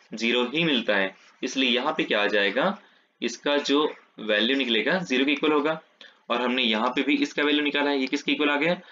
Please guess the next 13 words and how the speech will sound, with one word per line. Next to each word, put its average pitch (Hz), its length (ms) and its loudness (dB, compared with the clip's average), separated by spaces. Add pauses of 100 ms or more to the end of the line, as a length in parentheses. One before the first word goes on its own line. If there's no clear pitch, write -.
(300)
अल्फा 127 360 0 (380)
ए 147 120 2
के 170 180 0 (320)
norm 127 340 0
of 139 180 2
alpha 120 360 0
के 147 140 0 (360)
whole 123 300 2
square। 101 340 0 (520)
अब 135 100 0
देखो 131 240 0
समीकरण 143 680 -2
number, 143 360 0